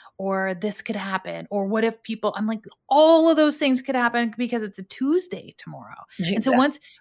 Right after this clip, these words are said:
Speaker 1: right? Like, once you acknowledge, "Listen, you're gonna fail again, and you're gonna feel like you're running out of money, and you're gonna feel like you don't have all the security in the world," or something, you know, something could happen to your kids.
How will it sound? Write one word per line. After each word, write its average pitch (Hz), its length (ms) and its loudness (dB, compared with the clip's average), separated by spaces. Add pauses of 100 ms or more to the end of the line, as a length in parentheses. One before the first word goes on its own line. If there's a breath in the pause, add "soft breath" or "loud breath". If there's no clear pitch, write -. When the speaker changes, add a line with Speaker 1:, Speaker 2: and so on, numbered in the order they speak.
Speaker 1:
right? 320 180 4
Like, 311 120 0
once 381 180 2
you 415 100 8
acknowledge, 277 640 4 (500 soft breath)
"Listen, 262 400 2
you're 294 140 0
gonna 370 160 0
fail 349 280 0
again, 254 460 -2
and 269 280 0
you're 254 140 2
gonna 285 240 0 (100)
feel 330 140 0
like 311 160 4
you're 285 80 -4
running 302 220 2
out 277 120 2
of 247 60 2
money, 220 380 2
and 277 100 0
you're 262 80 0
gonna 285 140 -2
feel 302 100 -2
like 262 80 -4
you 269 80 -6
don't 277 120 -2
have 269 240 -2
all 247 180 -2
the 247 100 -2
security 233 400 -2
in 214 60 0
the 214 80 -2
world," 226 380 2
or 247 140 2 (220 loud breath)
something, 302 500 -4
you 240 120 0
know, 247 180 0
something 285 300 -4
could 302 260 0
happen 254 380 0
to 247 140 -6
your 233 180 0
kids. 254 560 -4